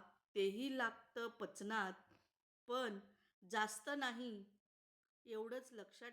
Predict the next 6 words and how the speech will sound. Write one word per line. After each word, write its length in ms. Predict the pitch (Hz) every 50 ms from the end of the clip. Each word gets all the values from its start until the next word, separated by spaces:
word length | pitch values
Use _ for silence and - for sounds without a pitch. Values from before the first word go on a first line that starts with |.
| - - -
ठेवा. 300 | 220 202 185 170 160 151 - _ _ _ _ _ _ _ - - - - - 202 196
आरोग्याचं 720 | 196 196 240 262 254 233 226 247 240 233 240 - 240 233
संतुलन 880 | 233 240 - 214 208 202 202 240 233 233 226 214 190 185 196 196 202 202
नेहमी 400 | 202 202 202 202 214 226 233 214
जपून 420 | 196 202 196 196 226 233 240 247
ठेवा. 380 | 240 247 202 190 180 180 160 165